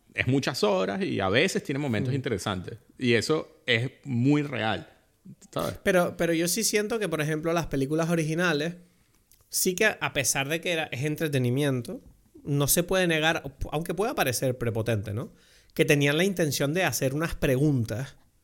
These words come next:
Speaker 2: que, que yo creo que son unas preguntas que se han diluido,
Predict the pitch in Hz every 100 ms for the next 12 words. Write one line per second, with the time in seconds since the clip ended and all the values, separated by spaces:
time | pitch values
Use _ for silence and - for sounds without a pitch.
0 | _ _ _ _ _ _ _ _ - 156
1 | 147 143 139 - 147 151 156 196 196 170
2 | 165 180 180 180 175 185 - 156 147 139
3 | 165 196 165 165 190 151 147